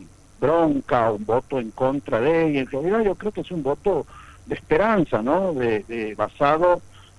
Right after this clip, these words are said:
básicamente en, en dos propuestas, en dos promesas, una de ellas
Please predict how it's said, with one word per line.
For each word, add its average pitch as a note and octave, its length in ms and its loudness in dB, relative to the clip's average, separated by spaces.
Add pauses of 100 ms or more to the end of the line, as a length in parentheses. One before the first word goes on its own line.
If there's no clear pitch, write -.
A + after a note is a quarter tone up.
básicamente D#3+ 1120 0
en, A2+ 460 -4 (400)
en C#3+ 140 -8
dos D#3+ 160 0
propuestas, E3+ 760 0
en B2+ 120 -4
dos D3+ 160 0
promesas, E3+ 800 0
una E3 260 2
de E3 120 4
ellas F#3+ 360 0